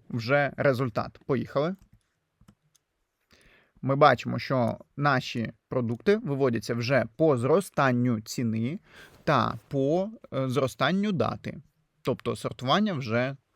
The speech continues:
працює якісно. А якщо хочеш вирішити свою задачу, проект або прокачати навички з програмування,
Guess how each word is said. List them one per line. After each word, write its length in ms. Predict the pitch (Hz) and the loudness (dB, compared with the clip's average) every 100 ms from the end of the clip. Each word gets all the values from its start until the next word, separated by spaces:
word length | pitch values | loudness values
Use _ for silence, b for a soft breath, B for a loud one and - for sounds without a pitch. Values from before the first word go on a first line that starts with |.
| _ | _
працює 400 | 113 - - 117 | -10 -8 -4 -2
якісно. 440 | 113 113 120 - - _ b b b b b _ | -2 -4 -10 -16 -16 _ b b b b b _
А 100 | 170 | 2
якщо 260 | 190 190 208 | 2 2 -4
хочеш 460 | - 135 117 113 | -2 -2 -2 -4
вирішити 400 | 160 135 - 120 | 0 0 -2 -8
свою 300 | - 135 113 | -8 -4 -4
задачу, 480 | 117 190 139 123 147 - | 0 4 4 2 -6 -4
проект 460 | 180 160 120 - - | 4 4 4 0 -4
або 220 | 170 147 | 0 2
прокачати 480 | 147 147 - 127 127 | 0 -4 -2 -2 0
навички 380 | 135 117 - | -2 -2 -8
з 60 | - | -12
програмування, 800 | - 175 196 214 190 160 147 147 | 0 2 4 2 2 0 -2 -6